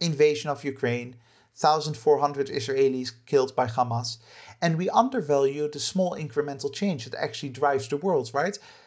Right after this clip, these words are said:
These dramatic moments are typically a function, are an outcome of incremental small change, but we're not interested in incremental small change. We're not interested in one settlement in the West Bank, because that's, you know,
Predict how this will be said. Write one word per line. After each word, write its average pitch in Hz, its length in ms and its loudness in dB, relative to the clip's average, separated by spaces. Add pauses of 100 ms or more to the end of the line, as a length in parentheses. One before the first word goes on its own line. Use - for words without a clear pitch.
(720)
These 185 260 -2
dramatic 214 460 -2
moments 190 480 -2
are 147 140 0
typically 190 880 -2 (160)
a 135 160 -2
function, 170 480 -2
are - 160 -2
an 139 160 -10
outcome 175 560 0 (160)
of 147 340 2 (220)
incremental 151 560 -6
small 127 260 -8
change, 117 360 -8
but 143 180 2
we're 175 100 -4
not 160 200 -8
interested 208 440 -4
in 156 200 -10
incremental 139 520 -10
small 120 260 -8
change. 208 400 -6
We're 180 120 0
not 190 160 0
interested 220 480 -8
in 151 240 -10
one 190 180 0
settlement 127 680 -4 (600)
in 165 140 -2
the 143 80 4
West 123 260 0
Bank, 190 360 -2 (220)
because 156 280 0
that's, - 480 -6
you 101 100 -18
know, 123 220 -12